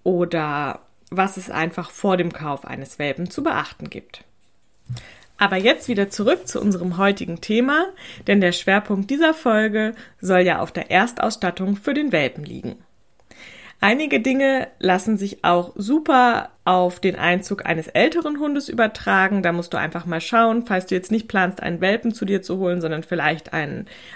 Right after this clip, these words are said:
einjährigen Hund aus dem Tierschutz, dann kannst du diese Folge sehr gerne auch anhören und ein paar Dinge kannst du bestimmt auch auf deine Situation übertragen.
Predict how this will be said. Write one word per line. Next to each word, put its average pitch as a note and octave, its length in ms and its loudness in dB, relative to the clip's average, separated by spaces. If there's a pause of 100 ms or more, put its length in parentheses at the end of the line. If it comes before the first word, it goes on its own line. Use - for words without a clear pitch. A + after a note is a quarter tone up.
einjährigen F#3+ 600 2
Hund F#3+ 180 0
aus A#3+ 160 0
dem C#4+ 160 -4
Tierschutz, A#3+ 640 0 (320)
dann F#3 160 -2
kannst G3 240 2
du F#3+ 60 -8
diese F3+ 200 -2
Folge F3+ 440 2
sehr F#3 260 4
gerne D#3+ 400 -4
auch C#4 180 4
anhören G#3+ 600 2
und F3+ 120 -4
ein E3+ 200 -4
paar F3+ 220 0
Dinge F#3+ 280 -2
kannst F#3 320 -8
du F#3 60 -8
bestimmt G#3+ 400 -4
auch F#3 240 0 (240)
auf A#3 180 0
deine F3 240 0
Situation G3 720 -2
übertragen. C#3 680 -6